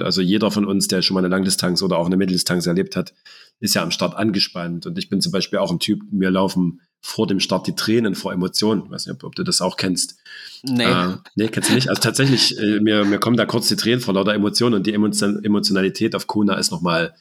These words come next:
Speaker 1: weiß ich nicht, wie viel, äh, äh, gesteigert und, äh, das ist ganz besonders. Der Ort an sich ist nice, die Insel ist nicht die schönste und es gibt auch, äh, wirklich hundert Langdistanzen, die mir einfallen, die schöner sind als die auf Kona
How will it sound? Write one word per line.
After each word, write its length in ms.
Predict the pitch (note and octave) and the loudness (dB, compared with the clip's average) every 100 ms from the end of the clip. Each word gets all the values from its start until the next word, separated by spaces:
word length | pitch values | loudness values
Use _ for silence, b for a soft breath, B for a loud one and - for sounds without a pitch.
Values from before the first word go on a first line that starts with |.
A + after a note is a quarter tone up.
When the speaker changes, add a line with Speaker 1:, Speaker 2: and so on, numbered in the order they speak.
| _ _ _ _ _ - | _ _ _ _ _ -6
Speaker 1:
weiß 200 | E2+ E2+ | -2 0
ich 120 | - | 0
nicht, 200 | E2+ - F2 | 0 0 0
wie 80 | |
viel, 640 | D#2 E2+ E2+ E2 E2 D#2+ E2 | 0 0 0 0 0 -2 -2
äh, 440 | - F2 F2 E2+ E2+ | -4 -2 0 -2 -2
äh, 40 | |
gesteigert 520 | F2+ - F2 F2 E2 | -2 0 0 0 -2
und, 240 | E2+ E2 F2 | -2 -2 -2
äh, 120 | E2+ B B B B _ _ - - | -2 B B B B _ _ -10 -2
das 380 | G#2+ - - | 0 0 -2
ist 400 | F#2+ - - - | -2 0 0 -2
ganz 240 | G#2 G2 - | -2 -2 -2
besonders. 680 | - F#2 E2 E2 - - - | -2 0 0 0 -2 -4 -6
Der 120 | F#2 | -2
Ort 180 | G2 C3 | 0 0
an 140 | G2+ E2+ | -2 0
sich 500 | B2 C3 - - - | 2 2 0 -2 -2
ist 340 | F2 - - | 0 0 0
nice, 540 | F2+ G2 G#2+ G#2 - | 0 2 2 2 0
die 180 | - F#2+ | -2 0
Insel 280 | G2+ G2 F#2+ | 2 2 0
ist 180 | G2+ G2+ | 0 -2
nicht 160 | F#2 | 0
die 60 | F#2 | 0
schönste 720 | - G2 - G2 F#2+ F#2 F#2+ | 0 -2 -2 0 0 0 -2
und 160 | - F#2+ | -2 0
es 120 | F2+ | 0
gibt 200 | F#2 - | -2 -6
auch, 320 | F#2+ - - | -10 -10 -10
äh, 120 | G2 | -6
wirklich 360 | F#2+ F2+ F#2 - | -4 -2 -4 -2
hundert 360 | F#2 G#2 F#2+ - | 0 0 0 0
Langdistanzen, 680 | F#2 F#2+ F2+ F#2+ F#2 F#2 E2+ | 0 0 0 0 0 0 0
die 100 | F#2 | 0
mir 140 | F#2 | 2
einfallen, 380 | F#2+ G2+ G#2 F2+ | 0 0 0 0
die 120 | F#2 | 2
schöner 360 | E2+ G#2+ G#2+ F#2 | 2 2 2 2
sind 240 | G2 F#2+ | 0 0
als 240 | F2+ F2 | 0 -2
die 360 | - F#2+ F#2 F#2 | 0 0 2 0
auf 220 | F2 F2 | -2 -4
Kona 460 | - G2 G2 F#2+ | -2 0 2 0